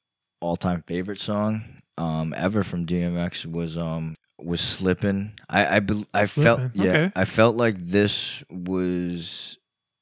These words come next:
Speaker 1: was me. The song was, was, was written for me for many years. You know what I'm saying? That's, and that's how I
Speaker 2: Right.
Speaker 1: felt. I love the song's deep, means a lot to me. Another song that I,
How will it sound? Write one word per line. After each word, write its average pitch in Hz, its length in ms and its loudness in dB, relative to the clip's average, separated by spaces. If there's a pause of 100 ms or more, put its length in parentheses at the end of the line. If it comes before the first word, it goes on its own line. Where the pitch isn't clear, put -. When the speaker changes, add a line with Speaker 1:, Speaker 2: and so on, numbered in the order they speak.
(160)
Speaker 1:
was 78 260 -8
me. 73 500 -6 (100)
The 73 60 -6
song 90 360 0
was, 80 180 0 (160)
was, 76 440 -4 (260)
was 69 260 -10
written 80 260 -4
for 78 140 -8
me 73 200 -4
for - 160 -2
many 98 260 6
years. 82 520 0
You 78 100 -4
know 82 100 0
what 82 80 -2
I'm 78 80 -6
saying? 80 300 -4
That's, 78 200 -6
and 78 180 -6
that's 101 160 2
how 123 60 2
I 147 40 4
Speaker 2:
Right. 190 80 2
Speaker 1:
felt. 69 180 -8
I 69 40 -6
love 80 340 -4 (840)
the - 80 -16
song's 98 380 0
deep, 85 400 2 (100)
means 85 340 0
a 80 60 -4
lot 80 260 -2
to 82 120 -8
me. 82 480 -2 (500)
Another 104 480 4
song 101 440 4
that 98 120 2
I, 95 140 2